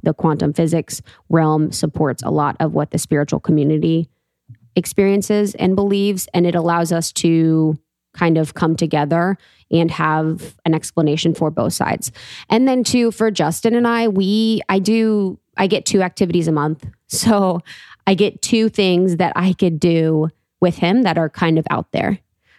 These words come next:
So if that's, like, the two nights ago, I, I Reiki'd him, and that was one of my activities a month. So, like, I'll get to take him to a sound bath,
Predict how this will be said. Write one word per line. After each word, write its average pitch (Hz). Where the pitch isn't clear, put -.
So 160
if 160
that's, -
like, 196
the 170
two -
nights 196
ago, 180
I, 165
I 170
Reiki'd 170
him, 202
and 170
that -
was 180
one 180
of 185
my 170
activities 160
a -
month. 101
So, 196
like, 175
I'll 175
get 175
to 185
take 175
him 175
to 180
a 180
sound 240
bath, 170